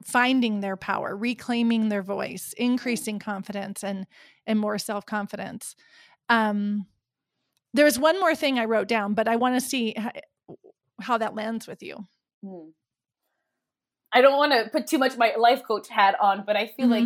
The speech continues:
Speaker 2: like that kind of reveals a lot maybe of your insecurities,
Speaker 1: Mm-hmm.
Speaker 2: actually.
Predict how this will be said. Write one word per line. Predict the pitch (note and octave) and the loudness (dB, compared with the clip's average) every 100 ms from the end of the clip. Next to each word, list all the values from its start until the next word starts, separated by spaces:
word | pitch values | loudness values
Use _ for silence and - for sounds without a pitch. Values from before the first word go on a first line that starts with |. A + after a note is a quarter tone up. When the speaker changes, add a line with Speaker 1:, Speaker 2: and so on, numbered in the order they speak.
| G#3+ | -2
Speaker 2:
like | - | -2
that | A3 G#3+ - | -2 -2 -6
kind | A#3 A3 | -8 -8
of | G#3 | -8
reveals | G#3+ G#3 G#3+ G#3+ | -8 -6 -6 -4
a | |
lot | G3+ F#3+ G3+ | -2 -2 -4
maybe | F#3+ G3 F#3 | -10 -8 -8
of | E3+ | -6
your | A#3 A#3+ | -2 0
insecurities, | F3+ - F3 F3+ E3+ C#3 C#3 D3 - - - - | -2 -8 -16 -12 -10 -10 -12 -12 -14 -18 -16 -2
Speaker 1:
Mm-hmm. | A#3 A#3 | 2 4
Speaker 2:
actually. | F#4 A#4 - | 2 -2 -12